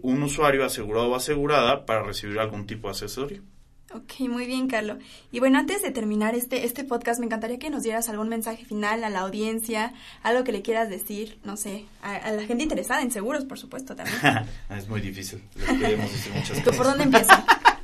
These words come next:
Speaker 1: No, a ver, lo primero es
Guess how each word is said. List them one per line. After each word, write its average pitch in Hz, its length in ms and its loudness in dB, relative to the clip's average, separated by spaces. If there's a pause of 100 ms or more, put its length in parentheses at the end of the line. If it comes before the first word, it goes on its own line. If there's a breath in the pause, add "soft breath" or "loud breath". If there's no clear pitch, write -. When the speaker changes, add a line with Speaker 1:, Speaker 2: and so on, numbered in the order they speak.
(720 loud breath)
Speaker 1:
No, 311 320 10
a 190 100 8
ver, 208 260 8
lo 208 160 6
primero 269 440 6
es 202 360 8